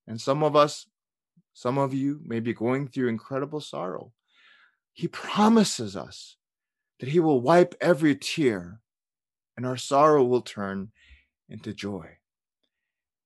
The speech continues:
And so please believe that we live as children of a promise, a promise that was given to our first parents, Adam and Eve, when they sinned, a promise that has been seen through Noah, Abraham, Isaac, and Jacob.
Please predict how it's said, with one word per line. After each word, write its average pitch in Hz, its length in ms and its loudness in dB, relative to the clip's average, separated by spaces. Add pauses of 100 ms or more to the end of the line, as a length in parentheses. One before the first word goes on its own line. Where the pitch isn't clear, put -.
(220)
And 113 120 -10
so 117 120 -4
please 160 320 0
believe 131 720 0
that 90 140 -8
we 127 180 -2
live 127 320 2
as 113 160 -4
children 120 640 -4
of 101 120 -12
a 101 40 -14
promise, - 760 -10 (540)
a 120 40 -18
promise 123 520 0
that 113 120 0
was 107 200 -2
given 117 440 -2
to 110 200 -8
our 95 120 -2
first 120 380 -2
parents, 117 520 -2
Adam 110 320 -2
and 104 120 -4
Eve, 107 220 -4
when 107 140 -6
they 101 120 -6
sinned, 104 460 -12 (320)
a 110 60 -8
promise 131 580 -2
that 104 120 -2
has 104 120 -4
been 98 200 -6
seen 120 380 -6
through 104 160 -8
Noah, 113 580 -4
Abraham, 110 520 -4
Isaac, 110 420 -8
and 104 140 -6
Jacob. 110 480 -8